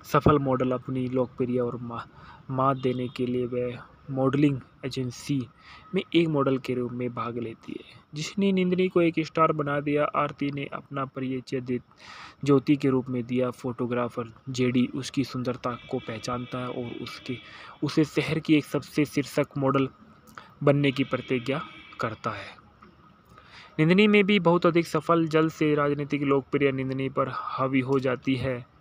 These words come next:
कि निराशा होकर वह ज्योतिष को एक नृत्य प्रदर्शन के लिए चुनौती देती है, जिसमें वह हार जाती है और नंदिनी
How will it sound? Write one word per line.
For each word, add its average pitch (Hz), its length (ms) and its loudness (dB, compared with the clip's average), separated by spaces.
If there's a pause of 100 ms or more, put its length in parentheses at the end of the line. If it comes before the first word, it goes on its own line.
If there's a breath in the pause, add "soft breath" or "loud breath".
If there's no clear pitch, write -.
(680 loud breath)
कि 175 140 6
निराशा 143 840 4 (140)
होकर 139 280 4
वह 127 180 -2
ज्योतिष 123 440 -4
को - 140 -4
एक 127 260 -2
नृत्य 120 320 -6
प्रदर्शन 113 540 -8
के 120 80 -8
लिए 113 120 -4
चुनौती 123 440 -4
देती 123 320 -2
है, 139 80 2
जिसमें 160 440 -2
वह 151 200 -2 (960 soft breath)
हार 170 300 8
जाती 156 360 4
है 160 60 8
और 160 160 8
नंदिनी 151 680 0